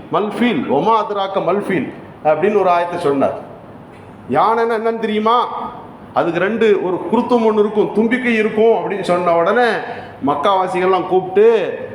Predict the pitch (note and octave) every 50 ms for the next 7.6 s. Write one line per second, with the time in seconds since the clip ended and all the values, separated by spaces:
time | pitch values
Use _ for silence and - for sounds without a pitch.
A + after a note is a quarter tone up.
0 | - - - - - D#3+ E3+ F#3+ G#3 G#3+ G#3+ G3+ F#3 G3+ G3+ G3+ G3+ - F#3 F3+
1 | F#3 F3 E3+ E3 E3+ D#3 D#3 D#3 D3+ D#3+ F3+ G3 F#3+ E3+ E3 D#3+ E3+ E3 B2+ D3
2 | D3+ D3 - - G#3 A3+ B3 C4 B3 A#3+ A3+ A3 G#3 G#3+ G#3+ G#3+ A3 G#3 - G#3
3 | G3 G3+ G3 F#3 E3 C#3 G#2+ G2 - - - - - - - - - - - -
4 | - - - G3 B3+ B3+ B3+ - A#3+ B3 C4+ C4+ C4+ C4 C4 C4+ C4+ C4+ C4 B3+
5 | B3 C4+ B3+ A#3+ - B3+ C4 C#4+ C#4+ C4+ C4 A3 D#3+ G#3 - - - - - -
6 | - - - - C3+ F#3+ B3 C4 C#4 C#4 B3+ B3 A#3+ - A#3+ B3 B3+ C#4 C#4 -
7 | B3+ C4 B3+ C4 C4 B3+ - C4+ B3 B3+ B3 A3+